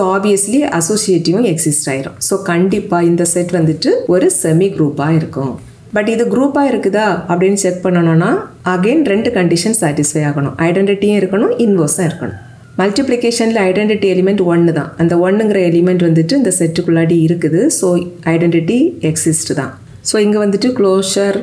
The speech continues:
ப்ராப்பர்ட்டி, அசோசியேட்டிவ், ஐடென்டிட்டி எல்லாம் எக்ஸிஸ்ட் ஆயிருக்குது. ஆனா இன்வர்ஸ் வந்துட்டு இங்க எக்ஸிஸ்ட் ஆகல. பாருங்க இதுல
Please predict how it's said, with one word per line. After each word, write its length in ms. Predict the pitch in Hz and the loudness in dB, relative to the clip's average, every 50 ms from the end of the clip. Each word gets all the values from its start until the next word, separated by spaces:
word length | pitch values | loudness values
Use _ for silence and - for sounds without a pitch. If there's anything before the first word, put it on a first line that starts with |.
| - - | -4 -2
ப்ராப்பர்ட்டி, 400 | 185 180 180 185 175 175 180 190 180 165 | -2 -2 0 -2 -2 0 0 0 0 0
அசோசியேட்டிவ், 640 | 170 - - 185 185 - 185 180 170 165 175 190 180 160 165 | -2 0 -2 -2 -2 0 0 0 0 2 0 0 0 2 0
ஐடென்டிட்டி 420 | 165 175 180 180 175 175 185 170 160 | 2 2 2 0 0 0 0 2 2
எல்லாம் 200 | 165 180 175 160 | 2 2 2 2
எக்ஸிஸ்ட் 340 | 160 - 170 170 160 - - 160 | 0 0 0 -2 -2 0 0 0
ஆயிருக்குது. 380 | 156 151 147 147 143 156 185 302 - - - - - - - - - - - | 0 0 0 -2 -2 0 0 0 -2 -4 -12 -20 -20 -20 -20 -20 -14 -6 -2
ஆனா 140 | 196 208 208 202 202 226 | -2 0 0 0 0 2
இன்வர்ஸ் 360 | 240 254 262 277 277 285 277 - 208 | 2 2 2 4 2 2 2 0 0
வந்துட்டு 240 | 190 190 190 226 208 | 0 0 0 0 0
இங்க 120 | 202 196 180 175 | 0 2 2 0
எக்ஸிஸ்ட் 400 | 165 - - 202 190 - - 165 165 | 0 -2 -2 -2 -2 -2 -2 0 0
ஆகல. 280 | 165 165 151 156 143 151 165 | 2 2 0 0 -2 -2 -2
பாருங்க 280 | 175 175 170 165 175 208 254 233 180 165 | -2 0 0 0 0 0 0 0 0 0
இதுல 180 | 160 175 175 | 0 0 0